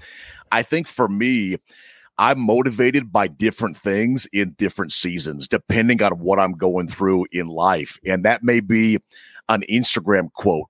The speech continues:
It could be a video from YouTube. It could be somebody at the gym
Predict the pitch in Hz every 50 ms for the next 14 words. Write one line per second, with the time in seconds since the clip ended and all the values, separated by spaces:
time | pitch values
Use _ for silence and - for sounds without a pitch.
0 | _ - 92 82 - - 120 113 98 90 110 110 98 76 71 101 110 110 104 107
1 | 104 101 98 101 95 - - 104 92 85 76 82 104 107 - - - 101 85 80
2 | 78 - 90 - - 120 117 101 110 95 - - 113 104 95 98 95 95 98 98
3 | 98 - - 85 73 - - 98 113 117 101 87 82 85 80